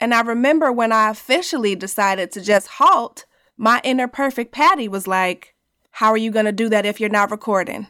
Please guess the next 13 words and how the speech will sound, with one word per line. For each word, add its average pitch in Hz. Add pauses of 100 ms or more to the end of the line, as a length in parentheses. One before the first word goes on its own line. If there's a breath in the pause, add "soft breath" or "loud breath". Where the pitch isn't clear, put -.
(140)
What 202
about 220
the 214
people 214
that 214
are 202
waiting 208
for 208
you 208 (460)
and 208
need 220
another 208
podcast? 196